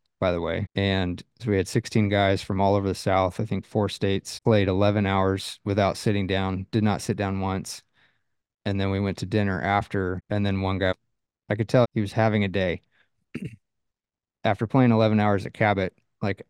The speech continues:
I played with him. I know that he didn't play that bad. So I was like, "Hey, everything good?" And he goes, "No, two days ago,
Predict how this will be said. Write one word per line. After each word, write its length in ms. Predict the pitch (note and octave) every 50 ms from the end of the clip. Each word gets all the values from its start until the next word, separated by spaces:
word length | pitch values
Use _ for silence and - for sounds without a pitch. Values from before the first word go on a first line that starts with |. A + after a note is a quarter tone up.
| _ _ -
I 80 | A#2 G#2+
played 280 | - - D#3 D3+ C#3+
with 120 | A2+ G2+ F#2+
him. 300 | G#2+ G#2 G2+ G2 F#2 - -
I 80 | A2 G#2
know 280 | G#2 G#2+ G#2+ A2 G#2+ G#2
that 100 | - -
he 120 | F#2 A2
didn't 260 | G#2 G2 E2+ D2 -
play 180 | - A#2+ A2 G2+
that 180 | F#2+ F2 D2+ -
bad. 300 | F#2 F2 E2 F2 F2 A2+ - _ _ _ _ _ _ _ _ _ _ _ _ _
So 60 | _ -
I 40 | B2+
was 60 | A2
like, 140 | G#2+ F#2+ -
"Hey, 180 | B2+ A#2+ A#2 - _ _ _ _ _ _ _ _ _ _ _ _ _ _ _ _ _ _ _ -
everything 300 | B2 B2+ B2+ B2 A2+ G#2
good?" 380 | A#2 B2 B2 B2+ B2 - - - _ _ _ -
And 80 | - G#2+
he 80 | G#2
goes, 320 | G#2+ G#2 G2+ F#2+ - - _ _ _ _ _ _ _ _ _ _ _ _ _ _ _ _ -
"No, 300 | A2 A2+ A#2 A#2 - - _
two 160 | - - C3+
days 320 | A#2+ B2 A#2+ A#2+ A#2 A2 A#2
ago, 420 | A#2+ A2 A2+ G#2+ G#2+ G#2+ G#2+ -